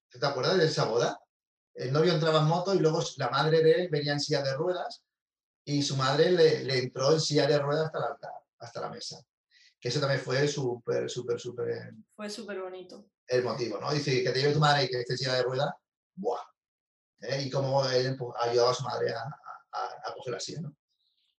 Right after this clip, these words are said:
Speaker 1: ¿Mm?
Speaker 2: Y la moto que traía, que era espectacular, por el
Speaker 1: Ah,
Speaker 2: puente, bueno,
Speaker 1: espectacular.
Speaker 2: je-,
Speaker 1: Digo,
Speaker 2: fue,
Speaker 1: digo,
Speaker 2: fue
Speaker 1: "Mar, que
Speaker 2: espectacular.
Speaker 1: te abre el pantalón, que se, que levantas la pata, te se raja el pantalón y no vea la que llega aquí". <laughs> Que
Speaker 2: Sí,
Speaker 1: fue
Speaker 2: siempre
Speaker 1: bajar.
Speaker 2: estamos como súper preocupados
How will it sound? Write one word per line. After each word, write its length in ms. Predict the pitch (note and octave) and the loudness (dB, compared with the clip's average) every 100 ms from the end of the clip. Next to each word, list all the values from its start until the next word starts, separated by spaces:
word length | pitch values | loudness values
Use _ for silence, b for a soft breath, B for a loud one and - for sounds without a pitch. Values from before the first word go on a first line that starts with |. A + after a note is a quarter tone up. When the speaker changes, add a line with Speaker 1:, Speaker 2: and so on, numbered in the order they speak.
| _ _ | _ _
Speaker 1:
¿Mm? 280 | A2+ D3+ F#3+ | -12 -12 -8
Speaker 2:
Y 100 | A3 | -6
la 120 | G3 | -4
moto 280 | F#3+ G3+ G#3+ | -2 -2 -2
que 100 | G#3 | -2
traía, 400 | G#3 G3+ G3+ G#3 | 0 -2 0 -2
que 60 | G#3 | -2
era 120 | G3+ | -4
espectacular, 840 | G3+ G#3 - G3 G3 G3 G3+ G#3 | -6 -12 -8 -6 -6 -4 -4 -4
por 140 | - G3+ | -8 -8
el 100 | F#3+ | -8
Speaker 1:
Ah, 60 | C#4 | -8
Speaker 2:
puente, 420 | A3 G#3+ - - | -6 -4 -2 -2
bueno, 200 | G#3 G3+ | -2 -2
Speaker 1:
espectacular. 340 | B3 A3+ G#3+ D3+ | 2 2 0 -4
Speaker 2:
je-, 240 | G#3+ - | -8 -6
Speaker 1:
Digo, 140 | F#3 D#3 | -4 -4
Speaker 2:
fue, 200 | G3+ G3+ | -2 -4
Speaker 1:
digo, 160 | - | 0
Speaker 2:
fue 20 | C#3+ | 4
Speaker 1:
"Mar, 100 | E3 | 4
que 60 | - - | 4 2
Speaker 2:
espectacular. 300 | F3 F#3+ F#3+ | -2 -2 -2
Speaker 1:
te 60 | G3 | 0
abre 200 | G#3+ G#3+ | 4 4
el 60 | |
pantalón, 440 | F#3+ G3 F#3 F#3 G3+ G#3+ | 6 4 4 2 2 -2
que 60 | |
se, 100 | G3+ F#3 - _ _ _ - | -2 -6 -8 _ _ _ 4
que 120 | D#3 | 6
levantas 420 | D#3 E3 - G3 | 8 4 2 4
la 120 | F#3+ | 4
pata, 260 | F#3 G#3 A#3 | 6 4 6
te 100 | A#3 | 6
se 140 | A#3 F#3+ | 6 6
raja 200 | G#3+ A3+ | 6 6
el 80 | |
pantalón 360 | G#3 F#3+ F#3+ G#3+ | 4 2 2 2
y 40 | G#3+ | 0
no 60 | |
vea 120 | G#3+ G#3+ | 0 2
la 100 | G3 | 2
que 100 | F3+ | 4
llega 220 | F3+ D3 | 4 2
aquí". 220 | C#3 - | -2 -4
<laughs> 1500 | - - F4+ F#4 G#3 - - - - - - - - - C#3 | -6 -4 -4 -4 -4 -10 -14 -16 -18 -18 -20 -20 -10 -8 4
Que 80 | F3+ | 6
Speaker 2:
Sí, 60 | |
Speaker 1:
fue 140 | - A#3+ | 6 4
Speaker 2:
siempre 260 | C#4 - | 2 6
Speaker 1:
bajar. 160 | E4+ - | 6 6
Speaker 2:
estamos 240 | D#4+ G4 | 4 0
como 200 | E4 B3+ | 0 0
súper 380 | B3+ C4+ A#3+ A3 | 0 0 -2 -2
preocupados 760 | A#3 A3+ A3 G#3+ A3+ C4+ - | -4 -6 -6 -4 0 0 -2